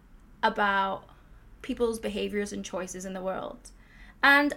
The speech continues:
of course I still am, because everyone can do what the hell they want to do. But I hold a different standard for myself. And this is so funny because this is just the adaptation of how much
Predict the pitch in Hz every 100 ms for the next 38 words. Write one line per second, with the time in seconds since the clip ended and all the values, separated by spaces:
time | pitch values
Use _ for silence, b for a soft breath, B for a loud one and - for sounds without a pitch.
0 | - 269 254 311 330 294 - - 240 247
1 | 208 240 - 262 330 339 339 285 262 262
2 | 240 185 208 240 240 - 233 214 214 196
3 | 180 208 262 - - - - - b b
4 | b b b b _ 208 - 247 240 -
5 | - - - _ - _ _ 233 254 247
6 | 247 226 208 202 - 190 196 185 - -
7 | 190 190 185 - - - - - _ _
8 | b b b b 240 262 285 359 349 -
9 | 262 233 233 240 226 226 214 202 202 208
10 | 202 196 214 240 294 285 269 262 - -
11 | _ 233 214 214 214 220 233 226 208 196
12 | 196 190 B B B _ - - 226 247
13 | 254 214 233 - - - -